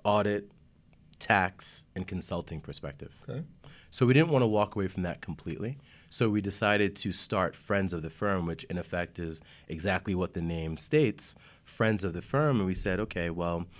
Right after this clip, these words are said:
Speaker 1: if we're able to still place C F Os and controllers," and there's no coincidence,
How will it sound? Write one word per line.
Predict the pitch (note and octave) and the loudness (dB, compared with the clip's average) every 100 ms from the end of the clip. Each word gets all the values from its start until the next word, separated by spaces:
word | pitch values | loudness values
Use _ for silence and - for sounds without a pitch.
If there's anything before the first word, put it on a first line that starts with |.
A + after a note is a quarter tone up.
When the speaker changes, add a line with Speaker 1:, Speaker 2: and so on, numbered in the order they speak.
| - | 2
Speaker 1:
if | C3+ C#3 | 2 4
we're | D#3+ C#3+ | 2 2
able | A2 A#2+ G#2+ G2 | 2 2 2 0
to | - G#2+ F2+ F2 E2+ | -2 -2 0 -2 -4
still | - - D3+ D#3+ | -6 2 2 2
place | - G2+ E2 - - - - - - | 0 -2 -2 -4 -10 -12 -16 -20 -18
C | - - A2+ | -10 -2 2
F | G#2+ - | 2 2
Os | G#2 G2 | 2 2
and | G#2 - | 0 -2
controllers," | C3 - F2+ E2 E2 E2+ | -2 -2 -2 -2 -4 -4
and | E2+ | -4
there's | E2 | -4
no | F2 F#2 | -4 -6
coincidence, | - F#2+ E2 E2 E2 G2 | -6 -6 -6 -6 -6 -6